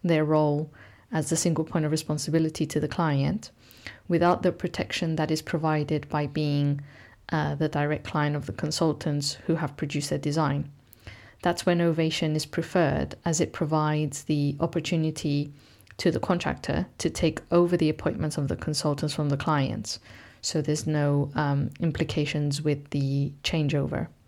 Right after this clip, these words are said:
So this process commonly takes place at, uh, or around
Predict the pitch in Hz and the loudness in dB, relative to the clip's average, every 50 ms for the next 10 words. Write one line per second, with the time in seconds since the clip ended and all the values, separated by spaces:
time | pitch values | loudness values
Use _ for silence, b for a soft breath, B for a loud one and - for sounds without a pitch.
0 | B B B B B B B B B B B B B - - 180 170 165 214 220 | B B B B B B B B B B B B B 2 4 4 6 6 4 2
1 | - - - - 190 190 190 - 190 185 - - - 185 180 180 170 170 175 165 | 2 2 2 4 4 4 4 2 0 0 0 0 0 2 2 2 4 2 2 0
2 | - - 160 - - - - - 160 156 156 - - - - - - 180 165 - | 0 -2 -2 -2 -4 -6 -2 0 2 2 2 0 -4 -6 -6 -4 -2 0 0 -2
3 | - - - - - - _ _ - 180 170 165 165 156 - - 170 165 160 160 | -4 -8 -12 -12 -12 -12 _ _ -4 -2 0 2 0 0 0 2 2 4 4 4
4 | 160 156 156 156 156 151 147 147 147 147 - | 4 4 4 2 2 2 0 -2 -2 -4 -6